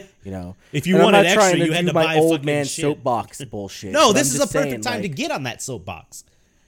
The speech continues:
Speaker 1: when you received a product, that was your end product.
Speaker 2: Exactly.
Speaker 1: And then, you know, you had, you can expand on it. You can make expansions. You can make an update to the game, whatever.
Speaker 2: Your
Speaker 1: And, you know,
Speaker 2: D L C was an expansion or a sequel.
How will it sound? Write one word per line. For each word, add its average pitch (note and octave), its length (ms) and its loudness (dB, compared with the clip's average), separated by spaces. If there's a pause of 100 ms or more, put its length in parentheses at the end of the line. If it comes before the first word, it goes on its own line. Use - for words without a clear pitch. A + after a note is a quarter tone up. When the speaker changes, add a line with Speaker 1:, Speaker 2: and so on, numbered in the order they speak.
(1080)
Speaker 1:
when D3+ 180 -4
you E3 140 -4
received G3 540 -6
a F3+ 60 0
product, F3 760 -4
that D3 200 -4
was C#3 200 -6
your C#3 160 -6
end B2+ 200 -10
product. G#2+ 300 -6
Speaker 2:
Exactly. F3 320 -8
Speaker 1:
And A#2 80 -8
then, C#3 240 -4
you D3+ 80 -8
know, A#2+ 240 -8 (260)
you D#3 140 -8
had, E3 300 -2
you E3+ 120 -8
can G3 140 -6
expand F3 500 -4
on G#2 160 -10
it. - 40 -12
You A2 80 -12
can B2+ 100 -10
make A#2 140 -10
expansions. A2 720 -14
You G#2+ 80 -16
can A#2 160 -14
make A2+ 260 -12 (400)
an B2+ 220 -8
update - 600 -6
to - 120 -14
the G#2 100 -12
game, E2+ 360 -16 (160)
whatever. B2+ 420 -6
Speaker 2:
Your F#3 140 -2
Speaker 1:
And, B2+ 100 -4
you G#3+ 80 4
know, B3+ 60 2
Speaker 2:
D C4 40 4
L A#3+ 140 0
C A3 240 -4
was D3+ 280 -2
an C#3+ 80 -4
expansion - 680 -8
or B2 140 -6
a G#2 40 -8
sequel. - 440 -10